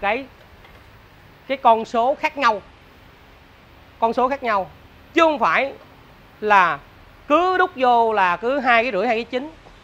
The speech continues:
Tại sao mình bơm hai ký tư, hai ký rưỡi? Tại vì á, cái con số hai ký chín đó, đó và hai ký rưỡi đó, đó là con số đạt tới điểm.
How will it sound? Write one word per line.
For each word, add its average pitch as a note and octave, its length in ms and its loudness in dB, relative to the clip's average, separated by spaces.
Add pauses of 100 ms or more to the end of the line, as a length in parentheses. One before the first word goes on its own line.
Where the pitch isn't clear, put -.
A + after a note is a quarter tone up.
Tại G3+ 160 0
sao B3 120 2
mình G#3 120 -2
bơm A#3 160 0
hai A#3 120 0
ký C4 100 -8
tư, A#3+ 240 0
hai A3+ 120 -2
ký B3 120 -10
rưỡi? E3+ 260 -10 (680)
Tại G#3 140 2
vì A#3 220 2
á, C#4 180 0 (840)
cái D#4+ 120 2
con C4+ 220 0
số D4+ 420 4
hai C4 240 -2
ký D4+ 140 -8
chín D#4+ 280 -2
đó, F#4+ 80 -2
đó F#4 120 0 (220)
và F#3 120 0
hai A#3 160 0
ký D4+ 180 -6
rưỡi G#3 280 0
đó, D#4+ 160 2 (380)
đó D4 140 2
là G#3 260 4
con A#3+ 300 -2
số C4+ 280 0
đạt G3 220 -2
tới C4 120 -4
điểm. G3+ 320 -6